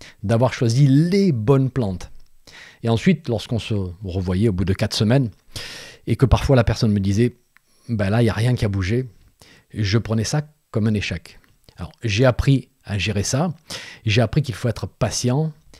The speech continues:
et que globalement, j'ai besoin de plus de temps. Alors, on a bien évidemment des personnes qui voient des résultats très rapidement, et là on est super content,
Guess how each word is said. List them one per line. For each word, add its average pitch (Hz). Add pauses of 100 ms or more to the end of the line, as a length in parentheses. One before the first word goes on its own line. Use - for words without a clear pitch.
(160)
et 117
que -
globalement, 110 (280)
j'ai 101
besoin 101
de 101
plus 101
de 101
temps. 80 (760)
Alors, 90 (200)
on 104
a 107
bien 107
évidemment 104
des 104
personnes 107
qui -
voient 110
des 104
résultats 104
très 131
rapidement, 110 (600)
et 95
là 107
on 98
est 87
super -
content, 120